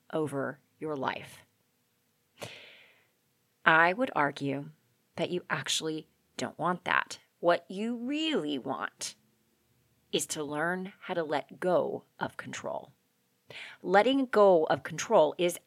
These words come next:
actually the answer, the solution to most of the problems that ail you. All of those reasons that you're looking to get more control over those things.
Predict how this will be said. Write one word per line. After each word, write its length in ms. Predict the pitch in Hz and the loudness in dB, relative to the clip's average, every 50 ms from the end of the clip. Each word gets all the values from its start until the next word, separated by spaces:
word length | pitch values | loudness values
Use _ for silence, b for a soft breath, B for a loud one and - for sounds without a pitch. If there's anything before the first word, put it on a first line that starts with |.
| _ | _
actually 800 | - - 233 294 294 - - - - 170 151 131 135 143 143 139 | -2 0 0 0 0 -2 -4 -6 -4 -6 -8 -8 -6 -6 -6 -6
the 160 | 135 160 - - _ - 185 | -6 -6 -8 -10 _ -6 -6
answer, 360 | 202 226 214 - - - 123 | -4 -4 -4 -6 -6 -6 -6
the 180 | - - 175 170 | -4 -2 -2 -2
solution 1120 | - - - 196 185 175 180 160 233 294 320 320 - - - - 139 113 - - 143 156 - _ _ _ - | -2 -2 -4 -4 -4 -2 -2 0 2 2 2 0 -2 -4 -4 -4 -4 -4 -6 -8 -10 -12 -14 _ _ _ -10
to 160 | - 220 208 | -6 -4 -4
most 320 | 175 156 143 143 - - | -2 -4 -4 -6 -8 -8
of 80 | 135 135 | -6 -6
the 80 | 180 - | -6 -6
problems 840 | - - 285 320 302 226 151 - 131 123 - - - - - - b b b b b b b b b b _ _ _ _ _ 180 | 0 2 4 4 4 2 -2 -6 -10 -10 -12 -14 -14 -14 -16 -16 b b b b b b b b b b _ _ _ _ _ -4
that 200 | 170 180 175 - - | 0 0 0 2 4
ail 240 | 185 196 226 240 214 | 4 4 4 4 2
you. 320 | - - - - - - B B B B B B B _ _ _ _ _ - | -2 -4 -8 -10 -10 -12 B B B B B B B _ _ _ _ _ 8
All 180 | 240 262 294 | 8 8 8
of 80 | 320 262 | 8 8
those 220 | 285 269 254 233 | 8 8 8 6
reasons 520 | 220 220 220 202 - 147 135 139 139 - - | 4 4 4 4 2 0 -4 -4 -6 0 2
that 140 | 165 160 - | 2 2 4
you're 120 | 170 165 | 2 2
looking 520 | 160 180 208 - - 151 139 135 139 139 - _ _ _ - | 4 4 2 2 0 -2 -4 -4 -6 -8 -10 _ _ _ -4
to 140 | - 185 180 | -4 0 2
get 380 | 220 247 - - - - - _ _ _ - | 4 2 2 2 -2 -8 -12 _ _ _ -8
more 200 | 170 170 - - | -6 -6 -6 -6
control 540 | - - 151 - - 147 98 92 - - - _ _ - | -8 -8 -6 -4 -4 -2 -2 -4 -6 -8 -14 _ _ -4
over 220 | 170 147 147 143 | -4 -4 -2 -4
those 240 | - 76 - - - | -6 -6 -6 -6 -6
things. 420 | - - - - - - - - | -4 -6 -6 -6 -10 -14 -14 -14